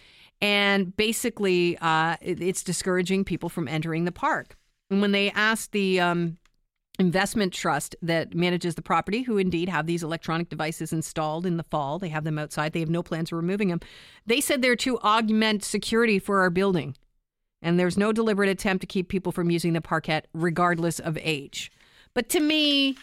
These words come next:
it just seems, uh, bizarre that you should be allowed to put something, uh, for security purposes on the outside of your building right beside, uh, city-owned property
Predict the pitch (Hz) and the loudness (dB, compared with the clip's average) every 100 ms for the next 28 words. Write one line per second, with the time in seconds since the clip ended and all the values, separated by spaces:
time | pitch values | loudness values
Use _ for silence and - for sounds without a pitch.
0 | - _ _ - 262 - 302 - 311 269 | -18 _ _ -6 -4 -2 -2 0 2 2
1 | 247 208 - _ - 196 185 180 175 165 | 2 0 -4 _ 0 2 4 4 2 0
2 | - _ _ _ - 190 233 202 226 202 | -8 _ _ _ -2 0 2 2 4 4
3 | 170 165 180 180 202 - 214 208 190 175 | 2 0 -4 -4 -4 -2 0 2 2 2
4 | 175 180 - 190 175 170 165 - _ _ | 2 0 -2 0 0 0 -2 -6 _ _
5 | _ - - 285 - 233 226 208 202 - | _ -10 -4 -2 0 0 2 2 0 0
6 | 185 170 190 - - 247 240 - 190 185 | 0 0 -2 -4 -4 -2 -2 -2 -4 -4
7 | 165 170 165 - 180 175 175 185 175 170 | -4 -4 -4 -2 0 0 0 0 0 -2
8 | 160 160 156 160 175 - - - 156 160 | -2 -4 -2 0 -2 -2 -6 0 2 2
9 | 160 - - _ - 143 - - 214 208 | -2 -8 -20 _ -2 -2 -2 -2 2 2
10 | 196 - 151 - 147 143 | 2 0 -2 -2 -6 -6